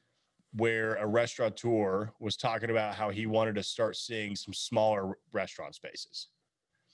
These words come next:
And, you know, that, how could that have changed my mind? How could that have changed my path?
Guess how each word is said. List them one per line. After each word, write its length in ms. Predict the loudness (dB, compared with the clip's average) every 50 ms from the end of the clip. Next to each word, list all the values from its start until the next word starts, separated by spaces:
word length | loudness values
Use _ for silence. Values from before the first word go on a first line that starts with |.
| _ _ _ _ -4
And, 440 | -4 -2 -2 -2 -2 -2 -2 -2 -2
you 100 | 0 0
know, 140 | 0 0 0 0
that, 240 | 0 -2 -4 -6 _ -4 -4
how 280 | -4 -2 0 0 0 0
could 180 | 0 0 2 2
that 140 | 2 2 2
have 120 | 0 -2
changed 320 | -4 -4 -6 -6 -4 -2 -2
my 100 | 0 2
mind? 280 | 2 2 2 2 0
How 100 | -2 -2
could 180 | -2 -4 -4 0
that 200 | 0 0 0 -2
have 160 | -6 -8 -8 -8
changed 320 | -8 -8 -8 -8 -6 -6
my 140 | -6 -8 -8
path? 420 | -6 -4 -2 -2 -2 -2 -2 -6